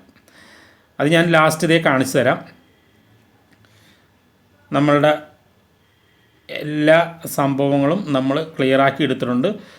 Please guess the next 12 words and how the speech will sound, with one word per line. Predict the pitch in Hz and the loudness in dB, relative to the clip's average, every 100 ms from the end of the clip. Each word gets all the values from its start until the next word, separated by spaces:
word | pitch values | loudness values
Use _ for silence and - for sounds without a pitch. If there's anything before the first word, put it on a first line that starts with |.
| - _ 139 | -20 _ 2
അര | 170 175 | 2 0
കിലോ | 208 202 208 | 2 6 6
അരിക്ക് | 156 156 170 226 233 - 156 | 6 2 0 -4 -6 -4 0
ഒരു | 190 190 160 | 0 0 2
അറുപത്തഞ്ച് | 170 196 196 214 190 190 | 4 4 4 2 6 4
എണ്ണം | 156 165 175 - - 151 | 4 2 -2 -6 -6 -2
നമുക്ക് | 147 151 170 165 143 | -2 -2 -4 -4 -6
കിട്ടിയിട്ടുണ്ട്. | 123 143 135 120 214 240 131 | -2 0 0 0 -2 -4 -4
ഞാൻ | 143 143 | -2 2
കാണിച്ചു | 131 131 147 | 2 2 2
തരാം. | 139 214 135 | 2 2 0
അതിനകത്ത് | 135 143 | 0 0